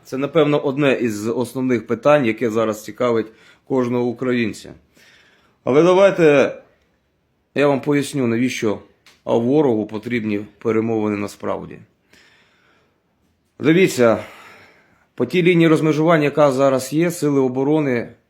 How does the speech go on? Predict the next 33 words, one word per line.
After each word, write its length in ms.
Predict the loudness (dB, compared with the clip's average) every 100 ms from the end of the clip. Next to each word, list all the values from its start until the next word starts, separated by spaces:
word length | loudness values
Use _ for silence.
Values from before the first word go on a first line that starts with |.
| _
наносять 400 | -8 -6 -6 -6
вогневе 320 | -6 -4 -2 -2
враження 480 | 0 -2 -2 -6
по 440 | -6 -6 -4 -4 -6 -14 _ _ _ -8
логістиці 640 | -4 -2 -4 -6 -8 -6
окупанта. 580 | -6 -6 -4 -4 -4 -8
Знищують 440 | -6 -6 -6 -8
особовий 460 | -8 -8 -4 -4 -4
склад, 240 | -2 -4
знищують 600 | -4 -8 -10 -8 -10 -10 _ _ _ _
важку 300 | -8 -8 -8
техніку, 540 | -4 -4 -2 -8 -6 -8
знищують 520 | -6 -8 -6 -6 -6
склади 300 | -8 -6 -6
з 40 |
Б 160 | -6 -10
К. 220 | -12 -18 -20 _ _ _ _ _ _ _ _ _ _
І 100 | -4
не 80 | -2
дають 300 | 2 2 2
ворогу 320 | 2 2 2
вчасно 420 | 0 2 2 0 -4
підвозити 1040 | -4 -2 -2 -4 -8 -16 -12 -4 -2 -2
це 180 | -4 -6
все 220 | -4 -4
до 140 | -2
лінії 260 | -2 -2 -4
фронту. 480 | -6 -10 -10 -14 -20 -12
Якщо 600 | -8 -8 -2 0 0 -2 -4
ми 120 | -6
підемо 320 | -4 -2 -2
на 80 | -2
ті 340 | -6 -4 -4